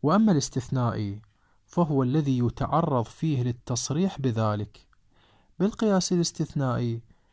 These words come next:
احنا نصرح بالنقيض الذي فيه النتيجة. شلون؟ يقول: "مثل قولك: 'إن كان عبد الله غنياً فهو لا يظلم، لكنه غني'". هاي طبعًا القضية المقدمة الأولى،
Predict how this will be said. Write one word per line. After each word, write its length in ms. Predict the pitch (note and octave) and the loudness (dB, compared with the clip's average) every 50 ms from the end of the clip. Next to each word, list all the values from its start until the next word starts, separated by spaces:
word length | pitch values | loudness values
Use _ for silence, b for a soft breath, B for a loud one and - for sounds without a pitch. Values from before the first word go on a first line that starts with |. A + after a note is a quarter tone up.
| _ _ - | _ _ -6
احنا 200 | F3+ - G3+ G3+ | -2 0 4 4
نصرح 460 | F3 D#3 - - F#3+ G3+ A#3 A3 - | 4 2 2 0 0 0 0 0 0
بالنقيض 1800 | E3+ F3 E3+ E3 D#3 D3 C#3+ C3+ C3 B2+ B2 A#2+ A2 G2+ B2 C3 - - - _ _ _ _ _ _ _ - C3+ C3 C3+ A#2+ - - F#3 F3 D3 D3 - _ _ _ _ _ _ _ _ _ _ _ _ _ _ _ _ _ _ _ _ _ _ - | 2 0 0 2 0 -2 -2 -2 -2 -2 -2 -4 -4 -6 -8 -10 -12 -16 -20 _ _ _ _ _ _ _ -4 -2 0 0 0 2 2 2 2 2 0 -4 _ _ _ _ _ _ _ _ _ _ _ _ _ _ _ _ _ _ _ _ _ _ -4
الذي 280 | C#3+ C#3 C3+ B2+ B2+ A#2+ | 0 0 2 2 0 -2
فيه 240 | A#2+ - E3 F3 F3+ | -2 0 2 2 4
النتيجة. 520 | D#3+ B2 A2 - - G#2 G2 A2+ A#2 A#2 - | 2 2 0 -2 -4 -6 -6 -6 -8 -10 -12
شلون؟ 360 | - - - F#3 F3 D3+ D3 - B B B B B B B B B | -18 -6 -2 0 0 0 -2 -4 B B B B B B B B B
يقول: 260 | - D3 D3+ E3 D3 D#3 | -4 0 2 2 4 4
"مثل 320 | G3 G3 - - - B2+ | 2 2 0 -4 -8 -8
قولك: 580 | A#2+ - C#3 B2+ A2 G2 - - - - _ _ _ _ _ _ _ _ _ _ _ - | -4 0 0 0 0 0 -4 -8 -12 -16 _ _ _ _ _ _ _ _ _ _ _ 2
'إن 140 | E3 F3 F3 | 4 4 4
كان 380 | E3 - - F3+ E3+ E3 D#3+ | 2 2 0 2 2 4 2
عبد 380 | D3 C3 D3+ E3 D#3+ D3 C#3 C3 | 2 2 2 2 2 2 0 0
الله 560 | B2+ B2 B2 A#2+ A#2+ C3+ C#3+ C#3 A#2+ C3 C3 | 0 0 0 0 2 2 2 2 0 0 -2
غنياً 600 | A#2+ A#2 B2 B2 B2+ C#3 D#3 D#3+ D#3+ D#3+ E3 D#3 | -2 -2 0 0 0 0 2 2 2 2 2 0
فهو 560 | C#3+ - - - C3+ D3+ D3+ E3 E3 D#3+ D3+ | -2 -4 -4 -2 0 0 0 0 0 0 0
لا 320 | C#3+ C3 B2+ C3+ C#3+ C#3 C3+ | 0 0 0 0 2 2 2
يظلم، 800 | C#3 C3 C3 B2+ B2+ C3 B2 C3 C3 C3 C3 B2 A#2+ C3 C3+ - - _ _ _ _ _ _ _ _ _ _ _ _ _ _ _ _ _ - | 2 0 0 0 0 0 0 0 0 0 0 -2 -4 -6 -8 -12 -18 _ _ _ _ _ _ _ _ _ _ _ _ _ _ _ _ _ -6
لكنه 640 | - B2+ B2+ - - - E3 E3 F3 F3+ E3+ E3+ | -2 -2 -2 -2 0 2 4 6 6 8 6 6
غني'". 300 | D3+ D3+ D#3+ D3 D3 D#3 | 6 4 2 2 0 0
هاي 160 | C3 B2+ B2+ A#2+ | 0 -2 -2 0
طبعًا 220 | - A#2+ A#2 A#2+ | 0 0 2 2
القضية 420 | A#2+ A#2 - - - B2 B2 B2+ | 0 -2 -4 -6 -2 0 0 0
المقدمة 440 | B2+ B2 B2 - C3 B2 B2+ B2 B2 | 0 0 -2 -2 -2 0 0 0 0
الأولى، 300 | A#2+ B2 B2+ B2 A2 G#2 | 0 0 0 0 -2 -2